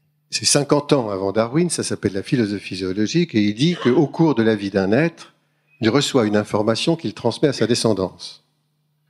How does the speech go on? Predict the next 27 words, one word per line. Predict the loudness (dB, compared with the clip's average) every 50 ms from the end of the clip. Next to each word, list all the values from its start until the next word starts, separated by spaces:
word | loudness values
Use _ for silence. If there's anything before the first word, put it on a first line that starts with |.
| _ _ -20 -20 -20 -20 -14 -8
Ça | -4 -2
signifie, | -2 0 2 0 0 0 2 0 0 0
c'est | 0 -2 -4
ce | -4
qu'on | -2 -2
appelle | -2 0 0 -2
la | -2
transmission | -2 -6 -8 -6 -4 -2 0 0
des | 0 0
caractères | -2 -2 -2 -2 -2 -2 -2 -2 -2
acquis, | -2 -4 -2 -2 -2 -2 -4 _ _ _ _ _ _ _ _ -6
ça | -6 -4
signifie | -4 -2 0 0 0
qu'il | 2 2 0
y |
a |
une | 2 2
possibilité | 0 -2 -2 -4 -8 -6 -6 -4 -2 -2 0
d'évolution | 2 2 0 0 -2 -2 0 0 2 2
dans | 2 2
le | 0 0
cours | -2 -2 0 2 2 4
de | 2
la | 2 0 0
vie | -2 -4 -4
d'un | -4 -4 -6 -6
être. | -8 -10 -12 -14 _ _